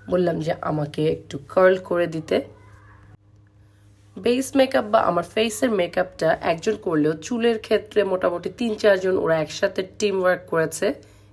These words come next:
এই যে দেখেন, এক একজন এক এক পোর্শন সাজাচ্ছে, গুছাচ্ছে। তবে সবশেষে বলবো, আমি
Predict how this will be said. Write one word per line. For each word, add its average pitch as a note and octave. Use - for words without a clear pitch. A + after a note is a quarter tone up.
এই F#3
যে F#3
দেখেন, E3
এক -
একজন E3
এক F#3
এক E3+
পোর্শন E3+
সাজাচ্ছে, E3+
গুছাচ্ছে। E3
তবে A3
সবশেষে C4
বলবো, C#4
আমি G3+